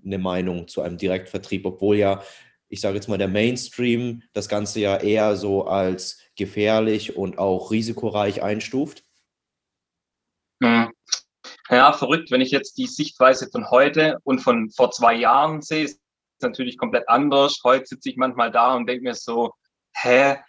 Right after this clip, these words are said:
Speaker 2: warum kann der sich keine zehn Minuten Zeit nehmen, sich das nur mal anzuhören?“ Aber dann vor zwei Jahren,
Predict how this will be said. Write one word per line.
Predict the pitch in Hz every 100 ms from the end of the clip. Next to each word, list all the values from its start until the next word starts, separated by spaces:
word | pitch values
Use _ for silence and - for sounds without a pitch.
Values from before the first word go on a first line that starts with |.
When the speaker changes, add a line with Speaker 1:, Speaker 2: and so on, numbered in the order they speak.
| _ -
Speaker 2:
warum | 120 135 -
kann | - 185
der | 156
sich | - -
keine | - 131 170 165
zehn | 147 156
Minuten | 143 139 135 127
Zeit | 127 127 127
nehmen, | 123 123
sich | 123
das | 127 123
nur | 147
mal | 143
anzuhören?“ | 120 165 165 113 117 139 156 - - -
Aber | 113 127
dann | 135
vor | 139 139
zwei | - 131 135
Jahren, | 120 139 165 170